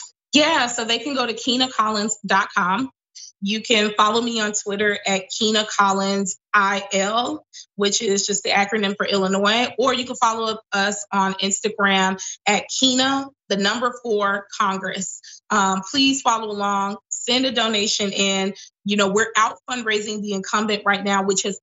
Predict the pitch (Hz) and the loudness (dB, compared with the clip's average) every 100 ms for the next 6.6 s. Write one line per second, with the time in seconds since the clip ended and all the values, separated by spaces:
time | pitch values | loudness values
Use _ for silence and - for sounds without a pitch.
0 | - 226 220 233 226 214 196 190 196 190 | -2 2 2 4 2 2 0 0 -2 -2
1 | 180 - 202 202 202 202 - 196 190 - | -4 -2 0 2 0 -2 0 0 2 2
2 | 196 190 190 190 190 190 - - - 208 | 2 2 2 2 0 -2 -6 -14 -2 0
3 | 202 202 202 196 196 202 202 202 202 - | 2 2 0 -2 -4 -6 -2 -4 -4 -6
4 | 208 190 190 196 _ _ - 208 208 202 | -2 0 -2 -4 _ _ 2 4 4 2
5 | 202 202 233 240 247 254 - 208 202 202 | -2 -2 -2 -2 -4 -4 -2 0 0 0
6 | 196 202 196 185 180 | -2 -2 0 0 -2